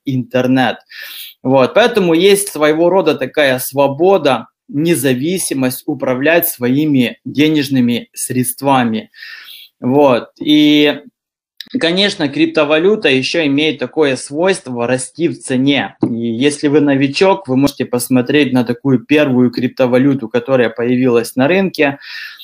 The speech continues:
э, в две тысячи десятом году, как биткоин, э, которая стоила там в районе десяти центов. На сегодняшний день она, ну, были периоды, когда она стоила девятнадцать тысяч долларов. На сегодняшний день, если я не ошибаюсь, она стоит в районе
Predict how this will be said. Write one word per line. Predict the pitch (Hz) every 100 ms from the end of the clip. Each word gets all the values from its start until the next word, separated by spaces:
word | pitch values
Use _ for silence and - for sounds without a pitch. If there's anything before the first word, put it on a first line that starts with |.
| - -
э, | 123 120 120
в |
две | 120 139
тысячи | 160 160 131 123 -
десятом | 131 120 120 131 160 151 127 123
году, | 131 127 135
как | 117 110
биткоин, | 113 - - 185 180 165 156 _ - - - -
э, | 117 117
которая | 139 139 156 139 127
стоила | - 160 143 127 113
там | - 117 110
в |
районе | 120 135 139 127 113
десяти | 131 - 131 131
центов. | - 165 190 175 131
На | 117
сегодняшний | 117 139 143 156 123 120 123 117
день | 156 147
она, | 120 127 135 - _
ну, | 165 135
были | 139 180 160
периоды, | - 156 202 160 127
когда | - 123 151
она | 135
стоила | - 156 156 135 120
девятнадцать | 113 120 123 143 151 147 120
тысяч | 131 131 127 123
долларов. | 123 120 107 104
На | 107 110
сегодняшний | - 143 160 135 - 127 123
день, | 170 139
если | 123 - 127
я | 131
не | 120 110
ошибаюсь, | - 123 147 156 135 -
она | 123 123
стоит | - 135 127
в | -
районе | 113 117 135 131 120 117